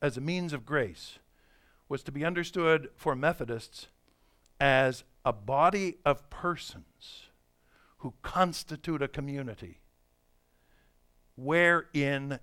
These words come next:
their discussions, debates, experience the grace of God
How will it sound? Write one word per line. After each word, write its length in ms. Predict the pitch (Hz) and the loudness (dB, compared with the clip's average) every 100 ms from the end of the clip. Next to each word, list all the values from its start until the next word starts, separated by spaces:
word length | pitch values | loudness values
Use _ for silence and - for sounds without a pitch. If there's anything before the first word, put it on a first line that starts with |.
| - | -12
their 460 | 123 127 127 123 117 - | -2 0 0 -2 -8 -10
discussions, 1080 | 117 123 - - 160 - 101 - - - - _ _ _ _ _ _ | -8 -8 -4 -2 -2 -4 -14 -18 -20 -20 -20 _ _ _ _ _ _
debates, 760 | 123 113 156 120 - - - - - _ _ _ _ _ _ _ _ _ _ _ _ _ _ _ _ _ _ | -8 4 6 6 -2 -20 -20 -20 -20 _ _ _ _ _ _ _ _ _ _ _ _ _ _ _ _ _ _
experience 800 | 120 - - - 139 135 127 127 - | -12 -12 -14 -6 -4 -2 -4 -6 -12
the 100 | 101 | -12
grace 340 | 117 135 - | -6 -6 -8
of 120 | 123 | -14
God 400 | - 101 101 107 | -8 -4 -2 -4